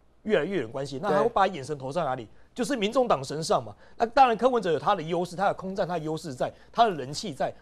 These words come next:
Speaker 1: 所以呢，哎，我又，我就用新台币买你的人气，吸你的人气。哦，这场场，这场参会原本就是本来是例行的参会啊，例行的普渡参会，每年都会举办的啊。那为什么变，瞬间变成郭台铭的造势场合？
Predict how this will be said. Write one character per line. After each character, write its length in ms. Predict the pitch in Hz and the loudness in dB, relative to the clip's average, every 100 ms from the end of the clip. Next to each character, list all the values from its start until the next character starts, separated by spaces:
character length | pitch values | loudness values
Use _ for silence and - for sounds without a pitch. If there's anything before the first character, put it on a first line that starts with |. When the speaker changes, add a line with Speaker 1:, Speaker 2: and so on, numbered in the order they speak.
| - | -8
Speaker 1:
所 120 | 277 | -4
以 40 | 294 | 0
呢， 160 | 233 - - - - | -2 -4 -20 -20 -14
哎， 120 | 226 - - - - | -14 -14 -20 -20 -10
我 100 | 170 | -4
又， 180 | 262 254 | -4 -4
我 100 | 156 | -6
就 100 | 254 | 0
用 140 | 240 | -2
新 320 | - - 247 | -2 -4 -8
台 160 | 262 123 | -8 -10
币 240 | 170 127 - - _ _ | -10 -10 -14 -20 _ _
买 160 | 139 | -10
你 160 | 214 190 | -8 -6
的 60 | 123 | -8
人 180 | 104 110 | -12 -16
气， 220 | - - - | -14 -16 -16
吸 340 | - - 226 247 | -12 -10 -6 -6
你 140 | 190 | -6
的 80 | 120 | -10
人 180 | 107 113 | -12 -16
气。 240 | - 190 _ | -14 -14 _
哦， 140 | 170 147 - - | -8 -8 -10 -8
这 100 | 269 | 0
场 160 | 202 | 0
场， 160 | 175 - - | 0 -8 -4
这 100 | 262 | 0
场 100 | 170 | 0
参 160 | 135 165 | -2 -2
会 220 | 185 131 - _ _ | -2 -2 -12 _ _
原 120 | 175 240 | -10 -6
本 100 | 196 | -4
就 120 | 233 | -2
是 100 | 254 254 | -4 -4
本 100 | 180 | -4
来 120 | 147 165 | -2 -2
是 100 | 226 | -4
例 100 | 226 | -6
行 160 | - | -6
的 80 | 127 | -10
参 160 | 127 139 | -8 -4
会 160 | 151 | -4
啊， 100 | 104 - - _ - | -4 -12 -20 _ -8
例 120 | 269 | -4
行 100 | 208 | -4
的 80 | 170 | -2
普 140 | 165 110 | -4 -4
渡 120 | 147 | -8
参 140 | 143 | -8
会， 140 | 143 135 | -4 -4
每 140 | 135 | -4
年 100 | 156 | 0
都 80 | 220 | 4
会 80 | 226 | 4
举 120 | 151 | 2
办 140 | 151 | -6
的 60 | 143 | -6
啊。 100 | 110 - _ | -10 -18 _
那 80 | - | 2
为 60 | 262 | 4
什 60 | |
么 80 | 214 | 4
变， 260 | 208 214 233 | 2 0 0
瞬 240 | - 247 | 0 0
间 160 | 240 233 | 2 2
变 180 | 254 | 0
成 140 | 170 165 | 0 -4
郭 160 | 202 | -2
台 100 | 170 | -2
铭 140 | 147 139 | -4 -2
的 160 | 131 - _ _ - | -4 -4 _ _ -2
造 160 | 208 | 0
势 80 | 202 | 0
场 160 | 165 | -4
合？ 100 | 120 | -8